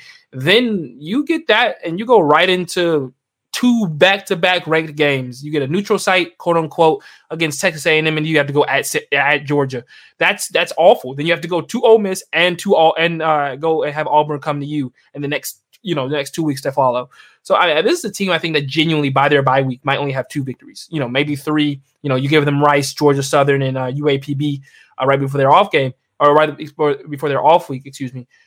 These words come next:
Uh, but you're, they're gonna be, you know, battle tested is not, is the word that you use with teams that typically win in these situations. Uh, brutalized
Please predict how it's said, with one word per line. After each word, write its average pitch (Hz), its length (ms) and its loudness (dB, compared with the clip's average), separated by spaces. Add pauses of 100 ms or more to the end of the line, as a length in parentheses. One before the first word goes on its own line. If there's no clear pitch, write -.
(120)
Uh, 123 180 -4
but 120 220 -2
you're, 156 380 -2
they're 196 160 2
gonna 247 120 0
be, 151 380 -6
you 160 100 -2
know, - 260 -6 (600)
battle 208 360 4
tested 208 340 0
is 156 120 -2
not, 156 260 0
is 160 280 0
the 151 100 0
word 160 240 4
that 139 120 -8
you 160 80 -8
use 160 240 -4
with 139 120 -8
teams 160 240 -4
that 135 120 -6
typically 143 360 -4
win 143 180 0
in 180 80 -2
these 180 140 -6
situations. 185 540 -4 (480)
Uh, 131 220 0
brutalized 160 680 4